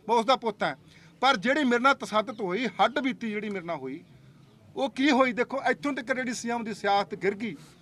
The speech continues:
ਮੈਨੂੰ ਇੱਥੋਂ ਬਰਨਾਲਾ, ਇੱਥੋਂ ਐਸ ਐਚ ਓ ਆਉਂਦਾ ਧਨੌਲੇ ਵਾਲਾ, ਕਹਿੰਦਾ ਵੀ ਐਂ ਕਰਕੇ ਤੈਨੂੰ ਖਤਰਾ, ਤੇਰੇ ਤੇ ਕੋਈ ਹਮਲਾ ਹੋਣ ਵਾਲਾ, ਹਮਲਾ ਹੋਣ ਨੂੰ ਦੱਸ ਮੈਂ ਕਿੱਧਰੋਂ ਕੋਈ ਅੱਤਵਾਦੀ ਹਾਂ। ਇੱਥੋਂ ਮੈਨੂੰ ਵੜਿਆ ਕੇ ਇੱਥੋਂ ਲੈ ਗਏ, ਲੈ ਕੇ ਅੱਗੇ ਮੈਨੂੰ ਕੀ, ਅ, ਧਨੌਲਾ ਥਾਣੇ ਦੇ ਵਿੱਚ ਲਿਜਾ ਕੇ ਬਿਠਾ ਲੈਂਦੇ ਨੇ। ਲੱਖਾ ਬਾਈ ਉੱਥੇ ਆਉਂਦਾ,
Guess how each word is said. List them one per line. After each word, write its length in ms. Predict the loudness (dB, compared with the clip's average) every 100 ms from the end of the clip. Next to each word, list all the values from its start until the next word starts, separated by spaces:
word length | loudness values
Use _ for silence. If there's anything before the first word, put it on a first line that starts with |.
| -20 -16 -4
ਮੈਨੂੰ 200 | -2 0
ਇੱਥੋਂ 180 | -2 -2
ਬਰਨਾਲਾ, 400 | -2 2 4 4
ਇੱਥੋਂ 220 | 2 -4
ਐਸ 180 | -4 -4
ਐਚ 160 | -4 -4
ਓ 40 |
ਆਉਂਦਾ 280 | -4 -2 -2
ਧਨੌਲੇ 300 | -4 -4 0
ਵਾਲਾ, 180 | 0 -2 -10 -20 -20 -20 -6
ਕਹਿੰਦਾ 200 | -2 0
ਵੀ 80 | 4
ਐਂ 180 | 4 4
ਕਰਕੇ 260 | 2 -2
ਤੈਨੂੰ 180 | -2 -4
ਖਤਰਾ, 520 | -2 -2 2 2 2 -2 -8 -2
ਤੇਰੇ 140 | 0
ਤੇ 100 | 0
ਕੋਈ 200 | -4 -4
ਹਮਲਾ 340 | -2 0 2 0
ਹੋਣ 200 | 0 -2
ਵਾਲਾ, 240 | -2 -2 -8 -20 -12 -2
ਹਮਲਾ 280 | 2 6 6
ਹੋਣ 180 | 6 -2
ਨੂੰ 100 | -2
ਦੱਸ 200 | -4 -4
ਮੈਂ 180 | -6
ਕਿੱਧਰੋਂ 300 | -6 -8 -8
ਕੋਈ 120 | -4 -4
ਅੱਤਵਾਦੀ 500 | -4 -6 -8 -8 -14
ਹਾਂ। 360 | -14 -8 -4
ਇੱਥੋਂ 200 | -2 -2
ਮੈਨੂੰ 180 | -2 -2
ਵੜਿਆ 240 | 2 4
ਕੇ 120 | 4 -2
ਇੱਥੋਂ 220 | -4 -4
ਲੈ 140 | -6
ਗਏ, 140 | -8 -18 -20 -20 -20 -4
ਲੈ 180 | 2 2
ਕੇ 300 | 2 0 -2 -6 -16 -6
ਅੱਗੇ 220 | -6 -2 0
ਮੈਨੂੰ 300 | 0 -2 -4
ਕੀ, 220 | -8 -8 -10
ਅ, 20 | -8
ਧਨੌਲਾ 340 | -4 -2 -2
ਥਾਣੇ 220 | -2 -4
ਦੇ 60 | -4
ਵਿੱਚ 160 | -4
ਲਿਜਾ 200 | -2 -2
ਕੇ 80 | -2
ਬਿਠਾ 240 | -4 -2 -2
ਲੈਂਦੇ 180 | -4
ਨੇ। 120 | -10 -14 -20 -20 -4
ਲੱਖਾ 280 | -4 2 4
ਬਾਈ 160 | 4 0
ਉੱਥੇ 220 | -2 -4
ਆਉਂਦਾ, 340 | 0 2 0